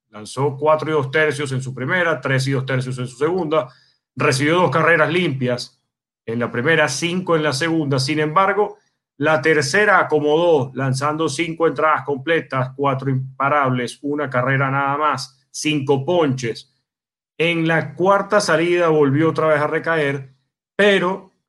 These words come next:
lo que han sido sus salidas del mes de mayo, que ha tenido tres, dos de esas han sido muy buenas. El primero de mayo lanzó cinco entradas, permitiendo solamente tres imparables y una carrera, esa carrera limpia, ponchó a ocho.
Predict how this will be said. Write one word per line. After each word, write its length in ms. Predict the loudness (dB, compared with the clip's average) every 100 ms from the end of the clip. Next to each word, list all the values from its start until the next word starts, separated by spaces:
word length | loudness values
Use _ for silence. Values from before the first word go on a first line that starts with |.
| -4
lo 300 | 0 0 2
que 160 | 2
han 140 | 0 0
sido 320 | 0 0 0
sus 160 | -4
salidas 320 | -6 -2 0 0
del 160 | -2
mes 180 | -2 -2
de 120 | -2
mayo, 560 | 0 0 -2 -6 -10 _ _
que 80 | -4
ha 100 | -2
tenido 400 | -2 -2 -2 0
tres, 540 | 0 0 -2 -8 _ _ _ _ _
dos 440 | -14 0 4 4 4
de 160 | 4
esas 240 | 4 2 -2
han 100 | -2
sido 260 | -2 -2
muy 300 | 0 0 0
buenas. 640 | 0 0 0 -2 -6 -14 _ _ _ _ _ _ _ -8
El 340 | 0 2 2
primero 380 | 2 0 2 2
de 80 | 2
mayo 380 | 2 0 2 0
lanzó 320 | 2 0 -2
cinco 360 | -4 -6 -2 -4
entradas, 540 | 0 2 2 2 -2
permitiendo 460 | -4 -2 -2 -4 -4
solamente 480 | -4 -4 -4 -6 -6
tres 320 | -2 -4 -4
imparables 580 | -4 0 2 2 0 -2
y 40 |
una 240 | -2 -2
carrera, 600 | 0 0 2 0 -2 -6 -6
esa 240 | -4 -2
carrera 320 | -2 0 0
limpia, 400 | 0 -2 0 0
ponchó 360 | 2 2 2 4
a 80 | 4
ocho. 480 | 4 -2 -8 -14